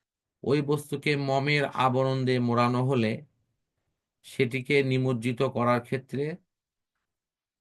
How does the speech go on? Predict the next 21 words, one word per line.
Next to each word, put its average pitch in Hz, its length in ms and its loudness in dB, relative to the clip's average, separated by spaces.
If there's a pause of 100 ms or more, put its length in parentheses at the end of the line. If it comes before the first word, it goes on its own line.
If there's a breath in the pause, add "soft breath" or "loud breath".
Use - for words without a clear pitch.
(220)
আমাদের 117 420 0 (100)
বিভিন্ন 139 380 -4 (200)
গাণিতিক 120 440 -4
সমস্যা 113 420 -4
কিন্তু 107 320 -6
পরীক্ষায় 98 500 -2
আসে 127 200 -12 (1120)
এবং 123 220 -2
সেক্ষেত্রে 139 520 -2
হয়তো 131 260 0
আমাদের 120 320 2
উল্লেখ 107 260 0
থাকে 113 300 -6
যে 101 160 0
এটি 104 160 0
নিমজ্জিত 110 460 0
হবে 101 320 -2
কিনা 101 220 -8 (680)
অথবা 110 300 2 (840)
আর্কিমিডিসের 110 540 0
সূত্রকে - 500 -8